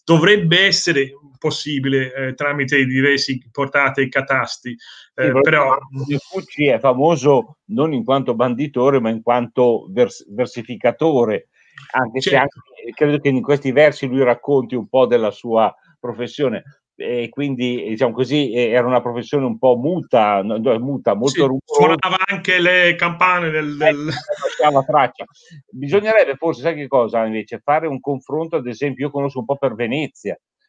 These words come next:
Speaker 2: perché a Venezia c'erano i banditori non solo
Speaker 1: Mm.
Speaker 2: delle, delle norme, ma ad esempio, non so, dei processi, delle condanne, dei
Speaker 1: Mm.
Speaker 2: roghi di libri, ad esempio, e lì ci sono proprio i no-, negli atti sono proprio tutti i nomi di chi è il banditore, come si chiama, cosa ha fatto,
Speaker 1: Mm.
Speaker 2: quanto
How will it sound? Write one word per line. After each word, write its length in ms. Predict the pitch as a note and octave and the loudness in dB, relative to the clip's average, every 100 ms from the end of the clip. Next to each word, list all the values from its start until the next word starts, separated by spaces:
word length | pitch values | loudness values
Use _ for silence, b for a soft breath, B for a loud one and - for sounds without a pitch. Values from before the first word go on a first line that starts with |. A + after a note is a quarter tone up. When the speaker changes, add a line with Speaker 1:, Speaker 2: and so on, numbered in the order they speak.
| - | -12
Speaker 2:
perché 140 | A#2+ | -4
a 40 | C3+ | -2
Venezia 440 | E3+ C3+ C#3+ E3 | -2 -4 -4 -6
c'erano 180 | C3+ A#2 | -4 -2
i 40 | A2 | 0
banditori 800 | A2+ A#2+ B2+ C3+ C#3+ C#3+ D#3+ - _ | 0 -2 -4 0 2 0 -2 -6 _
non 160 | A2+ A2+ | -10 -6
solo 260 | D#3+ D#3+ | -2 0
Speaker 1:
Mm. 40 | A#2 - - | -2 -6 -6
Speaker 2:
delle, 200 | G#2 E2 | -4 -4
delle 280 | A2 G#2+ A2+ | -4 -2 0
norme, 840 | A#2+ D3 D3+ D3+ C#3+ D#3 C#3+ D#3 | 2 4 4 2 0 0 -2 -6
ma 100 | A2+ | -6
ad 80 | A2+ | -4
esempio, 220 | A2+ A2+ | -4 -6
non 60 | G2+ | -2
so, 140 | E3+ C3+ | 0 0
dei 160 | G2+ | -2
processi, 720 | - G#2 - C#3 C#3 - - | -6 -10 -4 -2 -2 -4 -8
delle 180 | A#2+ G#2 | -6 -6
condanne, 880 | - G#2+ G2+ B2 C3+ C3 C3 B2+ B2 _ _ | -6 -8 -2 0 2 0 0 -2 -2 _ _
dei 160 | - B2+ | 0 4
Speaker 1:
Mm. 40 | |
Speaker 2:
roghi 300 | A#2+ A#2+ - _ | 4 2 0 _
di 300 | _ _ C#3 | _ _ -6
libri, 440 | D3+ B2+ C3+ C3+ | -4 -2 -4 -2
ad 140 | A2+ G#2 | -2 -4
esempio, 680 | G#2+ C3 B2+ A#2 C3+ B2+ b b b | -6 -4 -4 -4 -2 -2 b b b
e 100 | A#2 | -8
lì 160 | C3 F3+ | -6 -6
ci 120 | F#3 | -4
sono 240 | D#3+ C3+ | -2 -2
proprio 260 | B2+ B2 C#3 | -4 -4 -4
i 20 | |
no-, 140 | C3 B2+ | -2 -2
negli 280 | C3 C#3+ | -4 2
atti 300 | C#3+ C#3 C#3 | 2 2 0
sono 160 | C#3+ A#2+ | -4 -4
proprio 220 | A#2 - | -8 -16
tutti 180 | _ C3 | _ -6
i 60 | A#2+ | -2
nomi 360 | B2 D3 D3 | -2 -2 -4
di 80 | G2 | -8
chi 120 | - | -2
è 40 | A2+ | -2
il 80 | |
banditore, 560 | G#2+ A#2 G#2+ G#2 B2+ C3 | 0 0 -2 -4 -2 -2
come 140 | G#2+ | -6
si 140 | F#2+ - | -12 -6
chiama, 360 | C3 B2 A#2+ A#2 | 0 2 2 -2
cosa 200 | A2 F#2+ | -4 -6
ha 80 | - | -2
fatto, 340 | C3+ C3 - | 0 0 -2
Speaker 1:
Mm. 20 | |
Speaker 2:
quanto 200 | G#2 A2+ | -6 -6